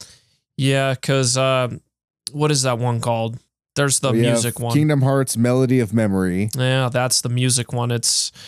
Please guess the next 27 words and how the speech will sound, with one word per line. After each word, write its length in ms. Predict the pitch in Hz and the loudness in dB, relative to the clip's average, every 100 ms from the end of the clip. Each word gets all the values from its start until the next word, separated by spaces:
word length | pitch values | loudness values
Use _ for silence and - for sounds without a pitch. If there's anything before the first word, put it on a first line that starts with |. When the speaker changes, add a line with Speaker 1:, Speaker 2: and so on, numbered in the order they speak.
| - - _ _ _ _ - - | -20 -20 _ _ _ _ -20 -14
Speaker 1:
uh, 260 | - - 160 | -10 -6 0
you 180 | 156 156 | 2 2
know, 240 | 123 123 | 2 0
an 80 | 135 | 0
on 220 | 135 135 | 2 2
Rails 320 | 123 127 123 | 2 2 0
one. 120 | 131 135 | 0 0
It 80 | |
looks 300 | 165 233 - | 2 2 0
like 220 | 233 214 151 | 0 0 0
a 80 | |
follow-up 680 | 127 - 139 147 151 143 - | -2 -2 0 2 2 2 -2
more 260 | 131 131 135 | -2 0 2
so 200 | 143 135 | 2 0
to 80 | 117 | 0
Theater, 460 | - 123 135 147 143 | -2 -2 -2 -4 -4
Theater 340 | - 143 151 | 0 2 2
Rhythm, 460 | 160 160 165 160 151 _ _ _ _ - | 2 2 2 0 -2 _ _ _ _ -2
Final 160 | 131 | 0
Fantasy 260 | 131 127 123 | 0 0 -2
Theater 260 | 131 127 135 | -2 0 2
Rhythm 400 | 135 131 131 131 | 2 0 0 -2
in 140 | - 135 | 0 0
a 40 | |
way, 280 | 131 131 127 | 2 0 0
but 320 | 127 120 113 | 0 0 0
with 520 | 127 123 110 - - | 0 -2 -4 -10 -20